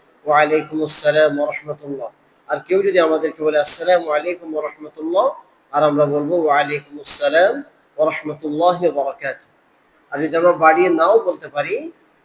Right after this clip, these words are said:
তাহলে ন্যূনতম যতটুকু আমাদেরকে সালাম দিবে, ঠিক সেই পরিমাণ আমরা উত্তর দিব। তবে এমনটা করা যাবে না, কেউ আমাদেরকে বলেছে "আসসালামু আলাইকুম ওয়া রাহমাতুল্লাহ", আর আমরা উত্তর দিলাম "ওয়া আলাইকুম আসসালাম", অর্থাৎ কমানো যাবে না,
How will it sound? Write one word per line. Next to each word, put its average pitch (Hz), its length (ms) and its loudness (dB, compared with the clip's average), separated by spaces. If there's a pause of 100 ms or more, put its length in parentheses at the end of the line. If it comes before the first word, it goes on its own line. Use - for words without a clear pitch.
(100)
তাহলে 151 260 -2
ন্যূনতম 180 500 2
যতটুকু 165 440 -6
আমাদেরকে 160 340 0
সালাম 151 400 0
দিবে, 156 320 2 (400)
ঠিক 170 120 -6
সেই 175 180 2
পরিমাণ 156 340 0
আমরা 147 300 2
উত্তর - 420 -6
দিব। 135 200 -10 (760)
তবে 175 180 4
এমনটা 196 340 2
করা 160 220 2
যাবে 147 240 -4
না, 185 220 -4 (380)
কেউ 175 180 6
আমাদেরকে 160 460 0
বলেছে 156 280 -2
"আসসালামু 160 500 2
আলাইকুম 160 380 -4
ওয়া 156 160 -6
রাহমাতুল্লাহ", 160 540 -2 (320)
আর 156 140 2
আমরা 156 200 0
উত্তর 151 260 -2
দিলাম 147 320 -2
"ওয়া 139 100 -2
আলাইকুম 143 300 -8
আসসালাম", 123 400 -8
অর্থাৎ 160 180 -10 (180)
কমানো 202 280 4
যাবে 156 220 2
না, 127 100 -8